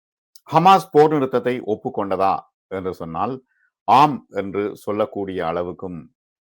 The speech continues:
முழுமையாக சொல்ல முடியாமல் இருக்கிறது, இல்லை என்று சொல்லக்கூடிய அளவுக்கும் முழுமையாக சொல்ல முடியாமல் இருக்கிறது. ஆனால், ஹமாஸ் போர் நிறுத்தத்தை ஒப்புக்கொண்டதாகத்தான்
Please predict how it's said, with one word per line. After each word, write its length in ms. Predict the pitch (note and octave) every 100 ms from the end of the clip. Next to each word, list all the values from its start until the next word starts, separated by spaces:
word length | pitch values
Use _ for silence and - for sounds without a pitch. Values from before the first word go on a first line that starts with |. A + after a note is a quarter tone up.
| _
முழுமையாக 640 | - B2 D3+ C#3+ A#2 G#2 G#2
சொல்ல 240 | - G2
முடியாமல் 400 | F#2+ F2+ E2+ E2
இருக்கிறது, 440 | D#2+ D#2 F#2 A#2+ -
இல்லை 260 | A2 B2+
என்று 260 | A#2 G2 F#2+
சொல்லக்கூடிய 640 | E2+ E2+ E2 F2 E2+ E2+
அளவுக்கும் 520 | D#2 D#2+ D#2+ - G#2 G2 _ _ _ _
முழுமையாக 720 | - A2+ A#2+ A2 E2+ D#2 F2 -
சொல்ல 280 | - F2+ F2
முடியாமல் 460 | E2+ E2 E2+ E2
இருக்கிறது. 520 | D#2 F2 F#2+ F2 E2 -
ஆனால், 460 | C3 E3 C3+ C3+ _ _ _ _ -
ஹமாஸ் 440 | C3+ D#3+ E3 E3 -
போர் 200 | C3 C#3
நிறுத்தத்தை 500 | A#2+ G#2 F#2+ G2+ A2+ -
ஒப்புக்கொண்டதாகத்தான் 1080 | A#2+ - C#3+ A2+ G2+ F#2 E2+ E2+ F2+ G#2+